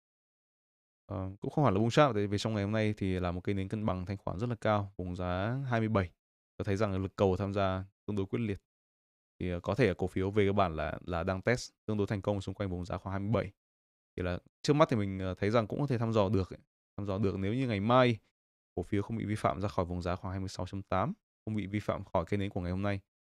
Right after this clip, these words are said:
Mình vẫn nên chờ, tại vì thực ra trong một bối cảnh cái sự điều chỉnh của thị trường ấy,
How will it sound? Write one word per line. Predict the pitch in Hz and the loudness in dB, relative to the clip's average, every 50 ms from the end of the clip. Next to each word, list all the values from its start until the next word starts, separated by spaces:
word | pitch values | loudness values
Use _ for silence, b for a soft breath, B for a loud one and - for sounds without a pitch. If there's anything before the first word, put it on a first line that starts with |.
| _ _ - | _ _ -6
Mình | 98 95 101 | -4 -4 -4
vẫn | 101 165 185 | -2 0 2
nên | 180 160 135 | 4 4 6
chờ, | - 143 123 107 85 71 | 8 10 10 10 8 4
tại | 92 95 | 2 0
vì | 95 90 | 0 -2
thực | - 101 | -2 0
ra | 101 113 113 113 110 | 2 4 4 4 2
trong | - 123 113 107 | 2 0 0 0
một | 98 95 | 0 0
bối | 98 98 - | 0 0 0
cảnh | 120 107 87 82 85 | 0 0 0 -2 -6
cái | 92 | -8
sự | 92 - - 69 | -8 -8 -6 -2
điều | - 98 95 | -2 0 0
chỉnh | - 113 92 | 0 0 0
của | 87 85 | -2 -4
thị | - 87 | -6 -2
trường | - 110 101 90 | 0 2 0 0
ấy, | - | 0